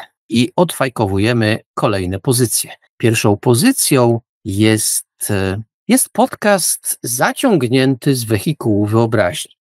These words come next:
Przypominam państwu, że oprócz Bibliotekarium dwa zero, gdzie się spotykamy co tydzień, spotkać możemy się również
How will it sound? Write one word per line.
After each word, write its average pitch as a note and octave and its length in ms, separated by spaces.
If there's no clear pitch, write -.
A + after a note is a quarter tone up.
Przypominam D#3+ 640
państwu, D#3+ 540
że A2+ 240
oprócz C#3+ 420
Bibliotekarium G2+ 800
dwa B2+ 240
zero, G#3+ 420
gdzie G#2+ 180
się - 120
spotykamy G#2 640
co D#3+ 140
tydzień, F#3+ 400
spotkać - 580
możemy F3+ 380
się B2+ 180
również C#3 640